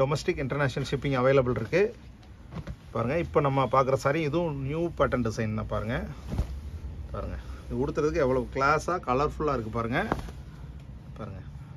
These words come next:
சாரியோட பல்லு, பிளவுஸ் பாத்தீங்கன்னா ரொம்பவே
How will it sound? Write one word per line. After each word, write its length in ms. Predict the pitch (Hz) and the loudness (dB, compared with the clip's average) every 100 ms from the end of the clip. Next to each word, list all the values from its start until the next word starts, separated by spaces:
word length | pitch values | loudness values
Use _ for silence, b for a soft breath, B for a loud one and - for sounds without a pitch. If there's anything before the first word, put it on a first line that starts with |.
| - | -6
சாரியோட 320 | 131 123 127 180 - - | 0 4 4 2 -2 -4
பல்லு, 240 | 107 104 - - B B B B B - - - | -4 -4 -10 -14 B B B B B -16 -16 2
பிளவுஸ் 320 | 139 170 - 139 | 6 6 6 0
பாத்தீங்கன்னா 400 | 123 117 127 202 - - 127 | 2 0 -2 -4 -8 -8 -4
ரொம்பவே 260 | 123 139 | 0 2